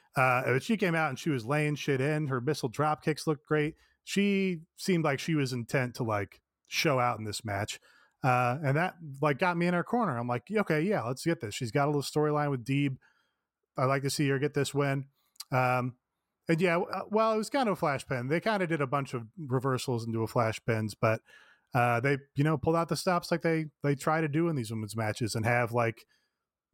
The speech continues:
thirteen false finishes at the end, and the crowd was with pretty much all of them. So gotta call that a success. Uh, if I wanna make a gripe about it, it's like, as soon as it was over,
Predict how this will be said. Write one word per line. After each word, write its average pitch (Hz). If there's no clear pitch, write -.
thirteen 151
false 147
finishes 156
at 165
the 151
end, 180
and 147
the 117
crowd 143
was 135
with 151
pretty 143
much 143
all 139
of 151
them. 180
So 127
gotta 139
call 135
that 139
a 139
success. 156
Uh, 127
if 135
I 143
wanna 165
make 160
a 151
gripe 139
about 120
it, 127
it's 135
like, 135
as 131
soon 185
as 175
it 170
was 147
over, 135